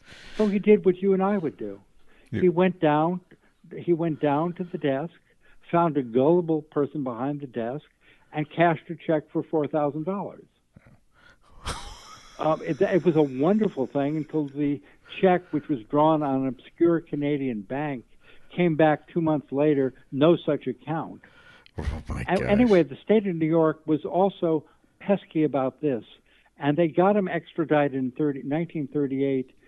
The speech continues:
Speaker 1: because it was a little hard for Freeman to claim that Adolf Hitler was behind his bum check in nineteen thirty.
Speaker 3: Yeah, right, exactly. <laughs>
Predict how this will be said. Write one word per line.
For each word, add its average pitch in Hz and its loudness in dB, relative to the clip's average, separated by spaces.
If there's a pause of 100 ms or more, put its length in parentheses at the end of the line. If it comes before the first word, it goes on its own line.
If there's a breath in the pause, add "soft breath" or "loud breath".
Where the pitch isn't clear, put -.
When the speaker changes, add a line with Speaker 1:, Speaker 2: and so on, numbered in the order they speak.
(260 soft breath)
Speaker 1:
because 156 -4
it 165 -8
was 165 0
a 160 -4
little 202 -2
hard 175 0
for 135 -14
Freeman 165 -2
to 151 -6
claim 147 -4 (320 soft breath)
that 156 0
Adolf 180 4
Hitler 175 2
was 131 -2
behind 147 -2 (260 soft breath)
his 143 0
bum 147 0 (120)
check 156 0
in 123 -6
nineteen 127 -6
thirty. 131 -4
Speaker 3:
Yeah, 98 0
right, 95 0
exactly. 87 -2
<laughs> - -4